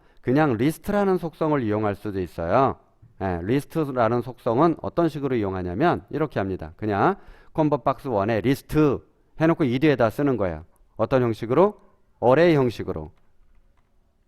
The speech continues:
음, 어레이 형식으로. 이렇게 쓰는 겁니다. 이렇게 가로 열고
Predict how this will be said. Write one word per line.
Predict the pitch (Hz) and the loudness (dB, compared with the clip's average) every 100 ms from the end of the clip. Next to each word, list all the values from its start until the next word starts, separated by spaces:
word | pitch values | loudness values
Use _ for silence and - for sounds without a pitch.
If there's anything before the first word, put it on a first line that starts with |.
| _ _ _ _ _ _ _ _ _ _ _ _ - | _ _ _ _ _ _ _ _ _ _ _ _ -8
음, | 104 123 | -6 -6
어레이 | - 107 143 120 | -2 0 2 2
형식으로. | 101 98 87 85 95 156 202 _ _ _ _ _ _ _ _ _ _ _ _ _ _ _ - - | 0 -4 -8 -6 -4 -4 -6 _ _ _ _ _ _ _ _ _ _ _ _ _ _ _ -20 -10
이렇게 | - 165 160 | 0 0 0
쓰는 | 131 127 | -2 -2
겁니다. | 101 85 82 78 95 | -4 -4 -8 -12 -10
이렇게 | 110 117 123 | -10 -6 -4
가로 | 104 117 | 0 0
열고 | 101 104 175 120 | 0 4 6 6